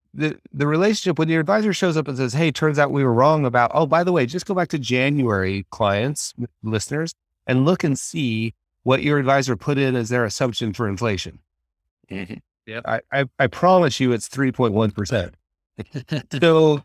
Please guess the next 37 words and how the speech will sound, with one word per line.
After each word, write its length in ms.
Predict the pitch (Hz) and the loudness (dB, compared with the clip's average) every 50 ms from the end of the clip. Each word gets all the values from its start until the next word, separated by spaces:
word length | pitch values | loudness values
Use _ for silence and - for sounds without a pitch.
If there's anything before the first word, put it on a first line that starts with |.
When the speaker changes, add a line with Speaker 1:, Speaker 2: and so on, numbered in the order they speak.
| _ _ | _ _
Speaker 1:
so, 520 | - - - 175 170 165 165 160 156 156 - _ - | -12 -4 0 2 4 4 4 2 2 0 -4 _ 0
and 120 | 170 165 | 0 2
it 120 | 170 160 - | 2 0 0
turns 200 | 170 175 160 151 | 0 0 2 4
out 180 | 160 151 139 - | 4 4 2 2
to 80 | 151 | -2
be 200 | 139 143 143 147 | -2 -2 -2 0
eight 200 | 147 147 143 131 | 0 0 2 2
or 60 | 131 | 2
nine 280 | 139 147 156 156 151 147 | 2 2 2 2 2 2
or 80 | 143 135 | 2 0
whatever 220 | 147 147 151 143 | 0 0 0 0
the 80 | 139 139 | 0 0
number 260 | 170 202 196 165 147 | 0 0 0 0 -2
is, 160 | 143 143 - - _ _ _ _ _ | -2 -4 -8 -14 _ _ _ _ _
that's 260 | - 190 240 262 - - | 0 2 2 2 2 2
not 200 | 311 294 285 269 | 2 4 4 4
a 60 | 233 | 2
sign 360 | - - 247 254 254 254 240 | 0 0 0 0 0 0 0
that 140 | 226 - - | -2 -4 -4
they're 180 | 226 220 214 | -4 -4 -2
wrong. 480 | 196 175 190 240 294 285 185 - - - _ _ _ _ _ _ _ _ _ _ _ _ _ _ | 0 0 0 0 0 -2 -4 -8 -10 -16 _ _ _ _ _ _ _ _ _ _ _ _ _ _
It's 100 | 143 151 | -6 -2
not 120 | 220 233 | 0 0
a 40 | 233 | 2
sign 220 | - - 226 226 220 | 2 0 0 0 0
that 120 | 214 185 | 0 0
they're 140 | - 208 180 | 0 -2 -2
bad. 540 | 127 143 143 175 220 214 143 - - - _ _ _ _ _ _ _ _ _ _ _ _ _ _ _ _ _ | 0 0 0 0 0 -2 -4 -6 -12 -18 _ _ _ _ _ _ _ _ _ _ _ _ _ _ _ _ _
It's 140 | 160 156 - | -6 -4 -4
a 80 | 175 | -6
sign 300 | - - 208 220 226 233 | -2 0 2 2 2 2
that 120 | 226 214 202 | 2 0 0
a 40 | 185 | 0
surprise 500 | - 190 170 - 190 202 233 233 214 - | 0 -2 -2 0 0 0 2 2 0 -2
showed 260 | - - 127 117 110 | 0 0 0 0 -2
up. 160 | - - - | -4 -8 -12